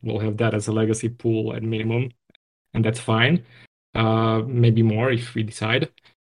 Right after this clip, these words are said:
In addition to that, we need to focus on growing the non-S N X based collaterals and pools. So signaling to the L Ps that sharing their profits with S N X token holders is something that is happening, is given,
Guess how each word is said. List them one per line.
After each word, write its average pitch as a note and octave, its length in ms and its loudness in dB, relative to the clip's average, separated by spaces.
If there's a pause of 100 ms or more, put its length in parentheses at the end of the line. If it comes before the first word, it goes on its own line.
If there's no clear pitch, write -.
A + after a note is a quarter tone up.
(280)
In C3 120 0
addition B2+ 340 4
to C3 100 -2
that, B2+ 320 4
we B2+ 100 0
need B2 200 2
to A#2+ 100 -8
focus A#2 420 -2
on A#2 140 0
growing A#2 440 4
the A2 240 0
non-S A2 460 2
N A2+ 100 0
X A2+ 180 -4
based A2+ 400 -2
collaterals A2+ 540 -2
and A2+ 140 -4
pools. C3 640 -4
So A2 440 -2
signaling B2+ 540 2
to A#2+ 100 -2
the A#2 100 2
L A2+ 160 2
Ps A#2 300 0
that A2+ 140 -4
sharing A2+ 340 0
their A2+ 120 0
profits A2+ 440 -4
with A#2+ 160 -4
S A#2 180 -8
N A#2 80 -4
X - 140 -10
token A#2 260 -2
holders A2+ 360 0
is A#2 120 -4
something A#2 300 -2
that A2+ 120 0
is A2 100 -4
happening, D#3 500 2 (420)
is - 160 -12
given, F3 380 2